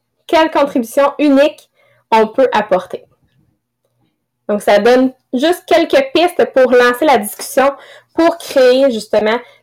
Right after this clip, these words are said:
le premier brainstorm pour la mission de l'organisation. Ça nous amène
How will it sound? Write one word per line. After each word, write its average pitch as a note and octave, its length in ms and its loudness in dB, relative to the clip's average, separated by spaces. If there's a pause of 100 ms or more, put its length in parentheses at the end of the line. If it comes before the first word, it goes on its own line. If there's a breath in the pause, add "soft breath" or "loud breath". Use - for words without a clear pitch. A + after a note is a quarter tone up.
le B3 220 2
premier A#3+ 300 2
brainstorm G#3+ 640 0
pour A#3+ 420 2
la A3 260 4
mission A3+ 380 0
de A3+ 80 2
l'organisation. G3 720 -2 (960)
Ça C#4 100 2
nous C#4+ 160 4
amène C#4+ 280 4